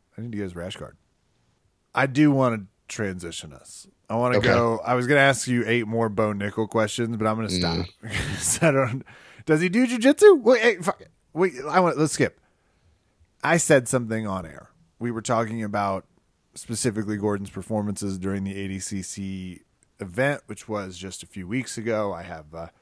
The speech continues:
Speaker 1: results I'm staring at. Raph will take us through some of the broad strokes, 'cause I have, at best, twenty-two more minutes before I have to ice,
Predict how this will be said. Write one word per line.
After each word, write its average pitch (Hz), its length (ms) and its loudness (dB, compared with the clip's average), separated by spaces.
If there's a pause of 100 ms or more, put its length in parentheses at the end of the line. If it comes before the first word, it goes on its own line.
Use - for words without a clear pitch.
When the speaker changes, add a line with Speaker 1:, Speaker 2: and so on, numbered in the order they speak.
(480)
Speaker 1:
results 196 400 4
I'm 165 160 4
staring 170 340 0
at. 156 180 2
Raph 139 280 2
will 135 80 -2
take 127 180 -2
us 120 160 -6
through 120 160 -6
some 120 220 -4
of 107 60 -6
the 104 60 -8
broad 110 300 -2
strokes, 104 400 -4
'cause 98 140 -6
I 98 80 -2
have, 95 260 -6
at 101 300 -10
best, 113 480 -4
twenty-two 107 600 -4
more 101 200 -4
minutes 107 540 -6 (180)
before 113 280 -2
I 110 60 4
have 107 140 2
to 98 160 -2
ice, 120 440 0